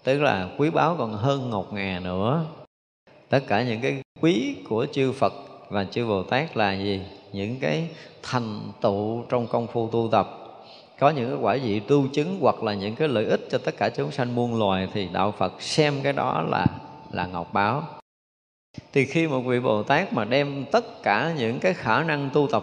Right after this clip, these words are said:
của mình được, đạt được thiền định nào, cái tâm giác ngộ ra làm sao và cái lợi ích chúng sanh như thế nào, thì tất cả những cái đó đều được gì? Dâng cúng cho chư Phật. Cúng chư Phật thì cúng cái đó mới được Đức Phật sát chứng.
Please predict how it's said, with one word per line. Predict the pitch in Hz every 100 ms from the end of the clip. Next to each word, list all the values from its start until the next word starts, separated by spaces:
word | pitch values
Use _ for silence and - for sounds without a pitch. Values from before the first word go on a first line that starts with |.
| -
của | 131
mình | 131 110 101 92 - - - 101
được, | 123 110 - - - - - - - -
đạt | 120 113 120
được | 117
thiền | - 107
định | 101 110
nào, | 117 107 101 95 - - - -
cái | 170
tâm | 170 165 151 147
giác | 180 208
ngộ | 135 107 123
ra | 127 135
làm | 123 101
sao | 135 139 135
và | 107
cái | 131
lợi | 139 113
ích | 151 165
chúng | 165
sanh | 170 139
như | 131
thế | 127 151
nào, | 147 110
thì | 107 101
tất | 175
cả | - 117
những | 127
cái | 135
đó | 139 165
đều | 131 107
được | 110 123
gì? | 117 101 - - - - - -
Dâng | 135 143 139 135 127
cúng | 139 139 170 170 151
cho | 117
chư | 117 107 -
Phật. | 90 - - - - - - - _ _ _ _ -
Cúng | 151 170
chư | 175 156
Phật | 131 110
thì |
cúng | 117 156 220
cái |
đó | 160 170
mới | 170 160
được | 110 143
Đức | 151
Phật | - 117 -
sát | - - 151 -
chứng. | 135 135 156